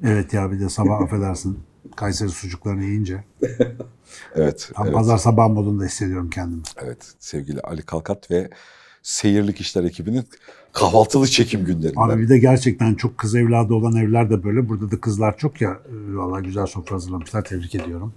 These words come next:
Speaker 2: Bir değişimden bahsetmek istiyorum bugün sana ve güzel bir sorum var. Daha doğrusu elimde güzel, nitelikli bir kavram var. O kavramı nasıl anlayalım, ne yapalımı,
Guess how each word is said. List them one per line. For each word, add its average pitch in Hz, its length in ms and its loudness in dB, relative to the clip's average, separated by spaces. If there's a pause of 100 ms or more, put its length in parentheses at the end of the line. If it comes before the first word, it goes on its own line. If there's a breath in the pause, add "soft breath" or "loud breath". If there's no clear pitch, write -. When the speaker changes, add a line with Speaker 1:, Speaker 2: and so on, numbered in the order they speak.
(140)
Speaker 2:
Bir 220 320 8
değişimden 214 680 6
bahsetmek 101 480 2
istiyorum 87 420 0
bugün 87 200 -6
sana 147 440 -2
ve 123 300 0
güzel 120 540 4
bir 120 280 -4
sorum 104 440 -2
var. 120 340 -4
Daha 104 160 2
doğrusu 104 220 -2
elimde 101 240 -4
güzel, 95 320 0
nitelikli 95 460 -6
bir 92 40 -10
kavram 92 440 -2
var. 104 240 -6 (160)
O 101 120 -6
kavramı 98 380 0
nasıl 92 200 -4
anlayalım, 87 460 -4
ne 101 40 0
yapalımı, 92 520 -4